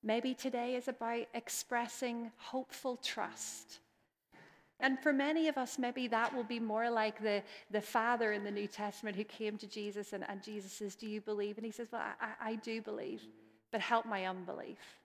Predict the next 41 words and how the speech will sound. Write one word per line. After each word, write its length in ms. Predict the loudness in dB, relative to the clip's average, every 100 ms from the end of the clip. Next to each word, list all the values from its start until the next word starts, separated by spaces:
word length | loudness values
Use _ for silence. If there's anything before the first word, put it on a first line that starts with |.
| _
Sometimes 400 | -2 0 0 2
that 240 | 2 2 2
feels 300 | 0 0 0
more 160 | 0
real 280 | 2 4 2
to 160 | -2 -4
me 340 | -2 -4 -6 -10 -20 -20 -20 -4
than 100 | 2
anything 420 | 2 2 -2 -2
else. 680 | 0 0 0 -4 -6 -8 -12 -20 _ _ _ _ _ _ _ _ _ _ -2
Maybe 420 | 2 2 4 2
today 380 | 2 0 2 2
there 200 | 2 0
are 40 |
some 300 | 0 0 2
of 100 | 2
us 220 | 0 0
who 160 | 0 2
need 320 | 2 2 2
to 100 | 0
courageously 880 | -2 -2 0 2 2 0 -6 -2 0
move 680 | 0 2 2 2 -2 -4 -10 -20 -20 -6
in 160 | 0
obedience 960 | 0 2 0 0 -2 -2 -8 -12 -12 -12 -16 -18 -2
in 140 | 2
the 80 | 4
direction 560 | 4 4 2 2 2 2
of 100 | 2
something 460 | 0 -2 0 0
that 180 | 0 0
God 280 | 0 2 2
has 160 | 2
already 340 | 0 0 0 -2
said, 480 | -2 -2 0 -2 -6 -8 -10 -12 -20 -20 _ -18 -6
but 100 | 0
maybe 300 | 2 4 2
it's 160 | 0 -2
been 160 | -2
difficult 420 | -2 -4 -6 -8 -8
to 100 | -8
do. 380 | -2 -2 -2